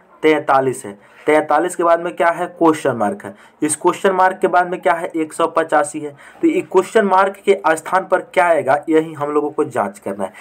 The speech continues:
इसमें क्या लॉजिक है उसको देखेंगे। चार से नौ कैसे बना है? देखो जो चार है ना, चार से नौ कैसे बना है? चार को अगर हम दो से गुना कर दें, आप प्लस वन कर दें,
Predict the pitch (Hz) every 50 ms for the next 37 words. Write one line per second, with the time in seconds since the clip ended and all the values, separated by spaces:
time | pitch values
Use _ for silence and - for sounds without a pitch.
0 | - - - - - 180 175 - 185 185 185 185 - - 190 180 190 190 190 185
1 | 175 185 180 180 185 180 180 185 170 156 - - 180 190 156 160 165 156 - 165
2 | 151 151 147 - - - - _ _ _ _ - - 156 143 156 175 190 190 190
3 | - - 185 175 175 175 180 180 175 - - 180 180 175 - - 160 135 117 104
4 | 98 95 92 92 - _ - - - - - _ _ - 123 110 101 101 - 113
5 | 127 151 156 156 156 - - - - 123 131 143 143 143 - - 156 147 151 175
6 | 180 175 151 143 131 135 156 165 160 - - 170 160 160 175 180 185 185 - -
7 | 175 175 165 165 160 165 175 180 175 180 - 180 180 180 - - 202 196 147 131
8 | 113 104 104 - - _ _ _ _ _ _ _ - - 147 151 170 185 190 -
9 | 185 185 180 - 127 135 139 156 165 165 165 165 156 156 143 127 135 147 156 156
10 | - 156 147 135 120 120 120 127 131 139 135 - 107 98 - - 117 131 - _
11 | _ _ _ - 120 120 - - 151 156 165 165 - 139 120 123 120 113 104 104
12 | 101 101 101 - 127